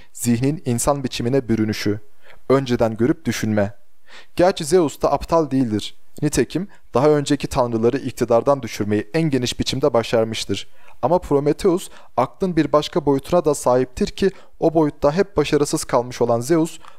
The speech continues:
Prometheus'u basitçe yok sayamazdı. Prometheus yalnızca akıllı değildi. Böyle bir şey için gereken fanteziye de,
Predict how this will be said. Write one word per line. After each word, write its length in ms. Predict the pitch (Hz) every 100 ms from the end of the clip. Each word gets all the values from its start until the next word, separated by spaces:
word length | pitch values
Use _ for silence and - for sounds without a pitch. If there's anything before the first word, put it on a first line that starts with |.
| -
Prometheus'u 680 | - 127 139 - 147 139 127
basitçe 360 | 123 135 -
yok 180 | 123 117
sayamazdı. 680 | - 113 110 107 101 104 107 - - - - -
Prometheus 680 | 135 143 147 175 165 -
yalnızca 500 | 143 147 139 123 139
akıllı 360 | 120 127 117 113
değildi. 380 | 113 107 101 - - - 117
Böyle 280 | 131 156 147
bir 100 | 143
şey 200 | - 156
için 240 | 139 139
gereken 380 | 123 120 123 131
fanteziye 680 | - 113 113 117 107 151 120
de, 200 | 113